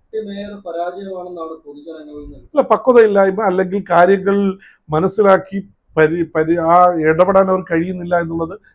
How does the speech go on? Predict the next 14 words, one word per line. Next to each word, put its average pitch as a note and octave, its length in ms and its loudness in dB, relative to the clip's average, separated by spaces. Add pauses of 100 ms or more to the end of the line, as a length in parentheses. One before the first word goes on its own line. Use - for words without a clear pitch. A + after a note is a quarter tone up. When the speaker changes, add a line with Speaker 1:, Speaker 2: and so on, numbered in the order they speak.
(140)
Speaker 2:
പരിചയക്കുറവിന്റെ E3 640 0
ഒരു D#3+ 80 -12
കുറവ് D#3 440 -2
തന്നെയാണ്, D3+ 600 -6 (560)
അഭാവം F3+ 400 4
തന്നെയാണ്. F3+ 460 -4 (840)
അത് D3+ 160 2 (380)
പറഞ്ഞിട്ട് F3+ 340 0
കാര്യമല്ല. F#3+ 360 2
ഇതൊരു E3+ 240 -2
പ്ലേ F#3 140 2
സ്കൂൾ G#3 260 -2
അല്ല G3 180 2
ഇത്. D3 180 -2